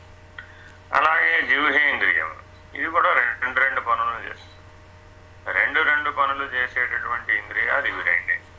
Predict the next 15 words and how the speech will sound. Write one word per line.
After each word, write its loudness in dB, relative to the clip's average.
ఈ 2
రెండింటి 2
మీద 0
గనక -2
అదుపు 0
సంపాదిస్తే, -2
వీటిని -4
గనక -2
స్వాధీన 0
మనస్సు -4
కొనగలిగితే, -2
సాధకుడికి 0
యాభై 2
శాతం 0
విజయం -2